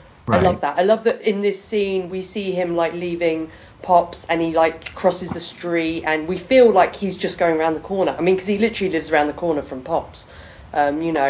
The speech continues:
Speaker 1: and it, it feels like he lives and works in that neighborhood.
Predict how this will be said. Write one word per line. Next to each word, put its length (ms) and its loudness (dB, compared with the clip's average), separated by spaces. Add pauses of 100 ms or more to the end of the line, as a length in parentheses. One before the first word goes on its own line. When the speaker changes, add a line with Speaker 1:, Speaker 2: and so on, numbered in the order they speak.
(100)
Speaker 1:
and 120 0
it, 140 -2
it 160 -4
feels 360 4
like 220 4
he 480 -10 (380)
lives 360 0
and 240 2
works 340 0
in 100 -4
that 180 -4
neighborhood. 600 -4